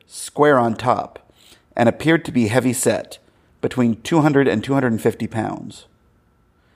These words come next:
He also stated his assailant had approached both him and Miss Shepherd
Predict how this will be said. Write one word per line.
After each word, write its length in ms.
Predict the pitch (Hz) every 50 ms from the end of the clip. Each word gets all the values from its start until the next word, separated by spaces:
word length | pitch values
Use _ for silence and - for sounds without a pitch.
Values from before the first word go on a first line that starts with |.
| _ _
He 180 | - - 135 -
also 480 | - 156 156 165 156 - - 127 113
stated 680 | 104 - - - - - 107 104 101 104 104 101 113 110 - _ _ _ _ _ _ _ _ _ _ _ _ _
his 220 | _ - 135 120 107
assailant 540 | 117 107 - - 135 131 135 143 139 - - - -
had 180 | 120 123 117
approached 800 | 110 101 - - - - 151 151 170 151 - - - - _ - -
both 320 | 120 117 113 107 - -
him 360 | - - 143 147 147 160 165 143 -
and 200 | - 117 117 113
Miss 120 | 117 127 123
Shepherd 580 | - - - 123 110 - 107 107 107 104 -